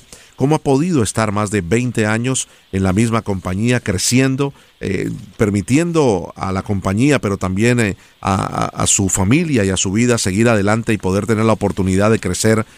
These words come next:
en diferentes oportunidades y sobre todo, eh, poder permitir a otros,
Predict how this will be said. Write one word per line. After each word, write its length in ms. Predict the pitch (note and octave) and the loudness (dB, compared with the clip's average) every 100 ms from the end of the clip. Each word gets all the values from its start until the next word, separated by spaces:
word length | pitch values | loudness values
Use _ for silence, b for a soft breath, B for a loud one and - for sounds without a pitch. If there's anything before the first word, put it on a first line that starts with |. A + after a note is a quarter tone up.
| B B | B B
en 180 | G2 | 0
diferentes 800 | F#2+ G2+ G2+ A#2 A2+ B2 G#2+ - - _ - | 2 2 2 2 2 0 0 -4 -8 _ -2
oportunidades 800 | A#2+ G2+ G#2 A2 G2+ A#2 C#3 C3 | 0 2 0 0 2 2 0 -2
y 40 | |
sobre 240 | G#2 G2 F#2 | -4 -4 -2
todo, 380 | - A2+ B2 C3+ B B | 0 0 0 -4 B B
eh, 140 | - - | -8 -6
poder 360 | - G#2+ A#2+ C3+ | -4 2 2 2
permitir 600 | - A2 G#2 - C#3 D3 | -2 -2 -4 -2 -2 0
a 140 | G#2 G#2 | 2 4
otros, 520 | E3+ - G#2 A2 | 2 2 -2 -2